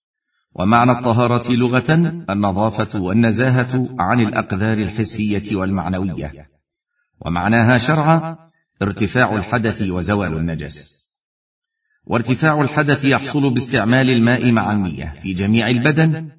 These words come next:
إن كان حدثا أكبر، أو في الأعضاء الأربعة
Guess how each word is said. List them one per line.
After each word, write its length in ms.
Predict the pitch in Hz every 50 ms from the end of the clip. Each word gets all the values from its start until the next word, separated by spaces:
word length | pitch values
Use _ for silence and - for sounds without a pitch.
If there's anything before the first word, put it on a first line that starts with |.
| _ _ _ _ _ -
إن 100 | 110 104
كان 300 | - 107 110 104 104 98
حدثا 560 | 95 104 107 95 95 95 - 92 87 87 87
أكبر، 480 | - - - 90 87 76 - 85 - - _ _ _ _ _ _ _ _ _ _ _ _ 98
أو 100 | 104 107
في 120 | 92 127
الأعضاء 480 | 120 104 117 104 101 110 123 127 - 127
الأربعة 840 | 120 - 123 117 107 120 165 160 165 165 135 165 165 143 - _